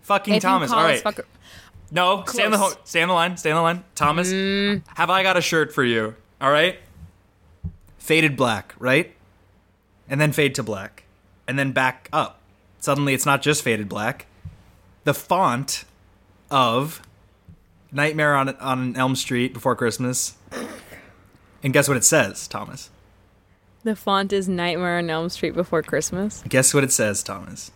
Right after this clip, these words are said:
Speaker 1: Guess.
Speaker 2: I've never heard of that font.
Speaker 1: I made it.
Speaker 2: I
Speaker 1: It's a
Speaker 2: couldn't, I could not imagine.
Speaker 1: Exactly right. Nightmare on, on Christmas, on Street, and then that's the font, and then it's faded black, fade to black, fade back up. Suddenly the text says, I couldn't even imagine it.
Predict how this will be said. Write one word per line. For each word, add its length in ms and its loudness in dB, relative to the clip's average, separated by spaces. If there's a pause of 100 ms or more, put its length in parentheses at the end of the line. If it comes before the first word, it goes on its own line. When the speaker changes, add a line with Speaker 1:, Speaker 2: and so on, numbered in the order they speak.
(160)
Speaker 1:
Guess. 420 -2 (340)
Speaker 2:
I've 120 0
never 240 0
heard 160 0
of 40 -4
that 180 -4
font. 280 -8 (120)
Speaker 1:
I 100 0
made 200 -2
it. 120 -14 (160)
Speaker 2:
I 80 0
Speaker 1:
It's 80 -2
a 40 -4
Speaker 2:
couldn't, 340 -2
I 100 2
could 340 0
not 180 4
imagine. 420 -2
Speaker 1:
Exactly 420 -4
right. 240 -6 (460)
Nightmare 500 2
on, 140 4 (120)
on 320 2 (200)
Christmas, 340 0
on 200 0
Street, 440 -2 (420)
and 140 -4
then 140 -2
that's 200 0
the 60 -10
font, 360 0
and 100 -2
then 200 0
it's 120 -8
faded 260 0
black, 280 0
fade 220 -2
to 80 -8
black, 240 -2
fade 220 -4
back 220 0
up. 160 -2
Suddenly 260 -4
the 100 -12
text 300 -4
says, 460 0 (200)
I 80 -4
couldn't 280 2
even 140 2
imagine 420 -2
it. 80 -16